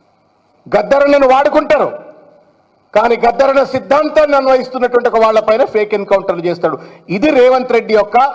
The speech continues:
నిజమైనటువంటి ఒక క్రొకడైల్ నేచర్, ఇది దుర్మార్గమైనటువంటి ఒక క్రొకడైల్ నేచర్ ఇది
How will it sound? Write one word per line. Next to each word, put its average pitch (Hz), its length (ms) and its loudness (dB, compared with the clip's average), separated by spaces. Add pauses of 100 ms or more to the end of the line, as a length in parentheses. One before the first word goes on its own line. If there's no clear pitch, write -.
(360)
నిజమైనటువంటి 254 1000 0
ఒక 214 140 0 (200)
క్రొకడైల్ 277 640 2
నేచర్, 196 340 -2
ఇది - 120 -20 (2750)
దుర్మార్గమైనటువంటి 294 960 2
ఒక 233 140 0
క్రొకడైల్ 262 480 2
నేచర్ 226 300 0
ఇది 208 80 -2